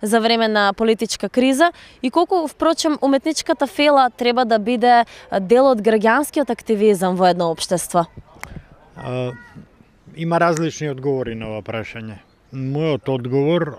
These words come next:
Speaker 2: а тоа не е само мој одговор, туку одговор на многу уметници кои се нашле во вакви ситуации и кои сметале дека, а,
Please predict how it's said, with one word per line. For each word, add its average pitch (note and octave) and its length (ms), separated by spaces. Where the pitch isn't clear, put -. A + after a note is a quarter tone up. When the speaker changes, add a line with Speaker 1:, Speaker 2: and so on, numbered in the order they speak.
Speaker 2:
а A2+ 240
тоа B2 240
не B2+ 220
е A#2+ 40
само B2+ 300
мој A#2+ 320
одговор, A2 400
туку A2+ 400
одговор A2 400
на A2 300
многу B2 360
уметници B2 640
кои B2 240
се A#2 160
нашле C3 500
во G#2+ 140
вакви G#2 320
ситуации E3+ 1000
и D#3 60
кои D#3+ 260
сметале D3+ 640
дека, D3+ 600
а, B2 380